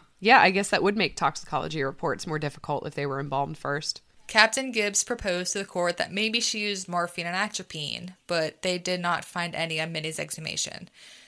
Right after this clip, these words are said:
Speaker 2: I don't know if they, maybe they just weren't looking for it, if her body was too far gone to pick it up. I have no idea. I couldn't find anything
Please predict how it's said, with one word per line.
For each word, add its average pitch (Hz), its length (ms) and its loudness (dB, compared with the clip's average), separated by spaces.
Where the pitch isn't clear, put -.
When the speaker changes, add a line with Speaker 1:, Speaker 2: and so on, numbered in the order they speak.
Speaker 2:
I 180 100 6
don't 196 80 4
know 196 80 4
if 196 100 0
they, 185 240 0
maybe 170 220 -4
they 165 80 -4
just 175 180 -2
weren't - 140 -8
looking 196 320 -4
for 214 320 2
it, 214 240 2
if 165 160 -2
her 160 120 -4
body 160 340 0
was 156 300 -2
too - 260 -6
far 151 240 -6
gone 156 480 -2
to 160 80 -8
pick 156 240 -6
it 151 180 -4
up. 196 380 4
I 175 100 0
have 170 220 -6
no 151 160 -4
idea. - 480 -6
I 170 80 -2
couldn't 170 320 -4
find 160 580 -4
anything 147 640 -8